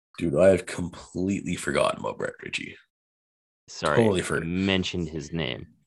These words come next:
Speaker 1: Talk about a buzzkill.
Speaker 2: But shit, I was just looking at hits. So Lucic has forty-five,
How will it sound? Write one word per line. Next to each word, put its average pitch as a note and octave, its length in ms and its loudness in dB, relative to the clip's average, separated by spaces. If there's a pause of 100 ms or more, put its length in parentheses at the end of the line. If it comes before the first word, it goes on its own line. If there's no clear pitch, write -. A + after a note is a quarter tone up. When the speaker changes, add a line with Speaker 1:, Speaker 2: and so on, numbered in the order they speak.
(280)
Speaker 1:
Talk B2 280 8
about G2 180 8
a D#2+ 60 4
buzzkill. D#2+ 440 2
Speaker 2:
But C#3+ 140 10
shit, - 480 10
I C3 160 8
was C3 80 6
just D3+ 180 4
looking D#3 300 6
at F#2 120 0
hits. - 420 2 (440)
So G#2 460 6 (380)
Lucic C#3+ 360 6
has B2 180 2
forty-five, G#2+ 760 2